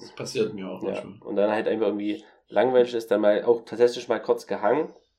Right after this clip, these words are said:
Speaker 2: Und das mit dem Typ, mit dem ich das zusammen, zusammen gemacht hab, der war der Profi e-, in dem Gebiet eher. Und da war meine Rolle nicht so richtig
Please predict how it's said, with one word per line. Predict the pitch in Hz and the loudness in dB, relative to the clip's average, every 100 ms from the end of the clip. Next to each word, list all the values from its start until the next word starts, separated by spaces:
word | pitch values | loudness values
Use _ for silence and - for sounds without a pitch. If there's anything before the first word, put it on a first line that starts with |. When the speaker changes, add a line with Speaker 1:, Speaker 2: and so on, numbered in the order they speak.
| _ _ _ _ - _ | _ _ _ _ -18 _
Speaker 2:
Und | 107 110 107 - _ _ _ _ _ | -2 -2 -4 -12 _ _ _ _ _
das | - 101 101 | 0 0 0
mit | 107 | -6
dem | 101 | -6
Typ, | 131 | -8
mit | 120 | -6
dem | 110 113 | -4 -6
ich | |
das | - - | -8 -8
zusammen, | 104 104 92 | -6 -6 -10
zusammen | - 113 131 | -4 -2 -2
gemacht | 127 123 - | -4 -4 -2
hab, | 120 - _ _ | -4 -4 _ _
der | - 110 104 - - _ | -2 0 0 -2 -18 _
war | 101 | 0
der | 101 95 | 2 2
Profi | - - 107 135 180 - 160 | -4 -10 2 2 2 -6 -6
e-, | 165 139 143 | -6 -2 -4
in | - 135 | -4 -6
dem | 135 135 | -6 -6
Gebiet | 131 - 143 - | -12 -12 -16 -8
eher. | 135 135 139 - _ _ _ _ | -6 -4 -8 -12 _ _ _ _
Und | 113 113 113 107 - | 4 6 4 -2 -6
da | 101 | -2
war | 92 104 | 0 0
meine | 104 104 | 0 4
Rolle | 107 135 117 | 6 6 6
nicht | 98 | 2
so | - | -2
richtig | 95 95 98 | -6 -6 -8